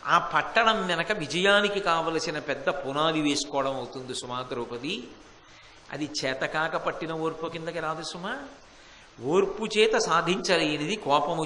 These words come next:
చేత సాధించవచ్చు అన్నమాట అంత ఆదరణీయముగా అనిపించదు. ఇన్ని అవగుణములు ఉన్నదాన్ని తెచ్చుకునే కన్నా గుణములు ఎక్కువగా ఉన్న ఓర్పునే పట్టుకోవడం మంచిది కదా ద్రౌపది.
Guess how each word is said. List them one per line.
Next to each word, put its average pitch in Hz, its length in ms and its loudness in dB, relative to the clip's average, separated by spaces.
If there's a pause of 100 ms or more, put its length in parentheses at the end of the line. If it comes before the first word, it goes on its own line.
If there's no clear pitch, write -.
(100)
చేత 175 160 0
సాధించవచ్చు 147 1120 0
అన్నమాట 131 520 -2 (1600)
అంత 143 340 -8
ఆదరణీయముగా 147 1000 0
అనిపించదు. 127 640 -6 (360)
ఇన్ని 220 440 -2
అవగుణములు 277 600 8
ఉన్నదాన్ని 254 640 4
తెచ్చుకునే 196 540 0
కన్నా 156 300 0
గుణములు 214 480 6
ఎక్కువగా 185 600 4
ఉన్న 160 240 2
ఓర్పునే 139 640 2
పట్టుకోవడం 160 580 0
మంచిది 135 320 -8
కదా 120 240 -4
ద్రౌపది. 117 640 -8